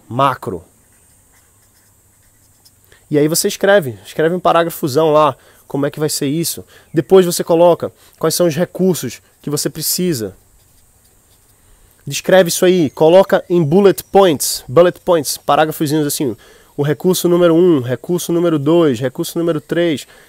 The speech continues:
escreve. E não gasta muito espaço nisso aqui, só descreve, beleza? Então você vai ter agora no papel o que é o negócio de longo prazo, esse objetivo aí que você tá construindo,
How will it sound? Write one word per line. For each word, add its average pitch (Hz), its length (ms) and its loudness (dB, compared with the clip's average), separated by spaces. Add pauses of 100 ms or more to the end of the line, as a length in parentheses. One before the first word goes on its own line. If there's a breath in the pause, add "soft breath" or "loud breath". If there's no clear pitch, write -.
(140 soft breath)
escreve. 165 680 2 (360 soft breath)
E 156 80 -4
não 208 200 2 (240)
gasta 175 560 2
muito 170 420 2
espaço - 560 2
nisso 156 180 -6
aqui, 107 320 -8 (360 soft breath)
só - 200 0
descreve, 165 600 0 (280)
beleza? 165 360 0 (220 soft breath)
Então 175 220 0
você 196 200 0
vai 214 140 2
ter 220 140 2
agora 185 380 4
no 175 100 2
papel 170 500 2 (380 soft breath)
o 185 120 -4
que 262 280 2
é 294 160 10
o 294 60 8
negócio 196 500 4
de 151 120 -2
longo 139 240 2
prazo, 151 500 4
esse - 140 -6
objetivo 139 460 -4
aí 131 80 0
que 127 100 -6
você 127 100 -10
tá 127 80 -6
construindo, 160 680 0